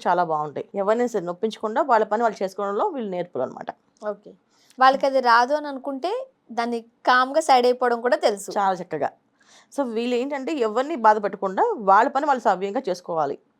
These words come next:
Speaker 1: ఆ విషయం వీళ్ళకి ముందు మెయిన్ మిథున రాశి వాళ్ళకి.
Speaker 2: మ్మ్.
Speaker 1: రెండోది ఏంటంటే మొహమాటం ఉంటుంది, అది బయటకు ఎక్స్‌ప్రెస్ చేయరు, మాకు మొహమాటం ఉందని, దాన్ని ఎలా ఒకలా మేనేజ్ చేసుకొని బయటకు వచ్చేస్తుంటారు విషయాలు.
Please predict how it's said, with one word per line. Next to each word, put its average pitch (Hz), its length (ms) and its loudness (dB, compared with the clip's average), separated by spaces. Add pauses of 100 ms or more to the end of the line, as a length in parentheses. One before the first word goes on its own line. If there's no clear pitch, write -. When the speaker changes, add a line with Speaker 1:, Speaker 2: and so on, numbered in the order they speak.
(240)
Speaker 1:
ఆ 175 100 6
విషయం 190 280 -2
వీళ్ళకి 185 180 -6
ముందు 196 380 -4 (180)
మెయిన్ 175 280 -6 (120)
మిథున 175 220 -6
రాశి 143 260 -2
వాళ్ళకి. - 320 -6 (100)
Speaker 2:
మ్మ్. 180 200 -16 (220)
Speaker 1:
రెండోది 240 300 2
ఏంటంటే 233 260 -2
మొహమాటం 262 480 2
ఉంటుంది, 196 480 -4
అది 220 180 2
బయటకు 214 300 4
ఎక్స్‌ప్రెస్ 202 440 -8
చేయరు, 143 160 -2
మాకు 185 200 -8
మొహమాటం 196 400 -4
ఉందని, 160 320 -8 (380)
దాన్ని 220 220 4
ఎలా 226 240 6
ఒకలా 233 200 2
మేనేజ్ 214 420 -4
చేసుకొని 233 240 -6
బయటకు 185 280 -2
వచ్చేస్తుంటారు 160 640 -6 (360)
విషయాలు. 165 420 -8